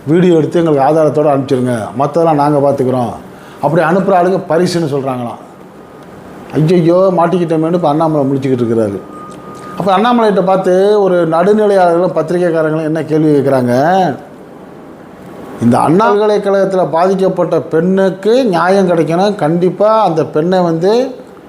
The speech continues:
கொடுமைப்படுத்தின அந்த ஞானசேகரனை வந்து பிடிச்சிட்டாங்க, அதெல்லாம் கரெக்டு.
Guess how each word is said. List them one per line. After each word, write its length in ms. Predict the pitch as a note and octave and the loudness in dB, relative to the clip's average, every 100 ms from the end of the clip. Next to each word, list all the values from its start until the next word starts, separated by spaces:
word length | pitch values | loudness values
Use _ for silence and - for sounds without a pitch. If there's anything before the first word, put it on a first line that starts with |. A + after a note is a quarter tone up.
| - - - - | -20 -20 -20 -4
கொடுமைப்படுத்தின 720 | E3+ F#3 G3+ F3+ E3+ E3 E3 D#3+ | 0 2 2 2 0 0 0 2
அந்த 340 | D3+ D3+ C#3+ | 2 2 2
ஞானசேகரனை 720 | C#3+ E3 G3+ F#3+ F3 E3 D#3+ D3 | 2 0 0 2 2 2 2 0
வந்து 260 | D3+ F#3+ | 0 0
பிடிச்சிட்டாங்க, 560 | F#3+ F#3+ F3+ E3+ E3+ D3 | -2 0 -2 0 0 2
அதெல்லாம் 380 | C#3 C#3+ F3 D3+ | 2 2 2 2
கரெக்டு. 580 | D#3 C3 D3+ D3 A2+ | 0 0 2 2 0